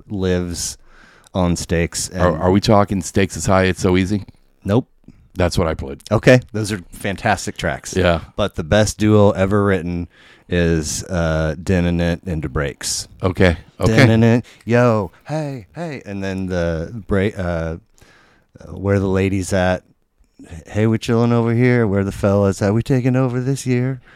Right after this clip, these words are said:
Speaker 2: It was so hard to pick from that record,
Speaker 1: Yeah,
Speaker 2: man.
Speaker 1: it's
Speaker 2: I just
Speaker 1: great.
Speaker 2: closed my eyes and went,
Speaker 1: It's a great record,
Speaker 2: Mm.
Speaker 1: man. It's a great, and, like, Prin-, Prince Paul got tons of, uh,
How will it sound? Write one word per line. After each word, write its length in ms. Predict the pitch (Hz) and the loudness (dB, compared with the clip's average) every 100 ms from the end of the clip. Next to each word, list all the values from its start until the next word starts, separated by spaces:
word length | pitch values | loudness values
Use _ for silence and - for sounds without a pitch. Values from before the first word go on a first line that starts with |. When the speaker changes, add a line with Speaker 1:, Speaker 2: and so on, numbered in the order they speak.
| - - _ - | -20 -20 _ -4
Speaker 2:
It 140 | 123 | 2
was 140 | 135 - | 4 4
so 220 | 156 143 | 0 -2
hard 280 | 147 156 135 | -2 -4 -2
to 80 | |
pick 300 | - 165 160 | 0 0 -2
from 140 | - 143 | -4 -2
that 180 | 131 - | 0 0
record, 280 | 147 127 | -2 -2
Speaker 1:
Yeah, 120 | 78 98 | -2 0
Speaker 2:
man. 180 | 104 | 0
Speaker 1:
it's 80 | 104 | 0
Speaker 2:
I 60 | 117 | 0
just 200 | 151 - | 0 0
Speaker 1:
great. 40 | |
Speaker 2:
closed 240 | - 156 131 | 4 4 4
my 220 | 123 120 | 0 2
eyes 120 | 123 | 0
and 60 | 110 | 0
went, 200 | 98 90 _ _ _ - | -2 -4 _ _ _ -8
Speaker 1:
It's 180 | 98 - | -4 -4
a 20 | |
great 220 | - 76 | -4 -4
record, 220 | 82 95 117 | -2 0 0
Speaker 2:
Mm. 100 | 101 | -2
Speaker 1:
man. 320 | 62 62 - - | -4 -8 -12 -10
It's 220 | 95 - | -8 -8
a 40 | |
great, 420 | 73 - 80 87 - | -10 -4 0 0 0
and, 380 | 104 135 131 - - | 4 4 2 -6 -16
like, 300 | 95 90 85 _ | -10 -8 -10 _
Prin-, 220 | - 110 - | -10 -10 -8
Prince 200 | 113 107 | -6 -4
Paul 480 | - 117 117 104 107 _ _ | 2 6 6 6 0 _ _
got 340 | - 85 80 - | -4 -2 -2 -4
tons 340 | 107 98 90 | -2 0 -2
of, 280 | 87 82 - _ - | -6 -8 -18 _ -10
uh, 420 | 85 78 76 80 | -6 -4 -6 -8